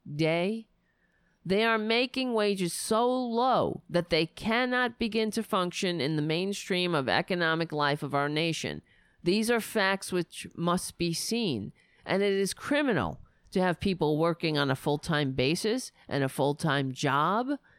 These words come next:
but getting part-time income, like that, that man with two children we just spoke about, deciding whether he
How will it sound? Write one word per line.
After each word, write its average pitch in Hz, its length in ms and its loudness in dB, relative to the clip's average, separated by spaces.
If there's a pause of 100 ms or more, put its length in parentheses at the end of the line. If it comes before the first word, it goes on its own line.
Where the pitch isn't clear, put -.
(360)
but 170 200 0
getting 156 340 2
part-time 156 960 -2
income, 131 640 -4 (160)
like 131 480 0 (720)
that, 117 300 0 (240)
that 135 260 0
man 139 480 0
with 127 220 -2
two 151 200 0
children 135 600 0
we 127 240 -2
just 123 240 -2
spoke 208 300 0
about, 107 360 -4 (1040)
deciding 151 560 0
whether 151 320 2
he 151 420 0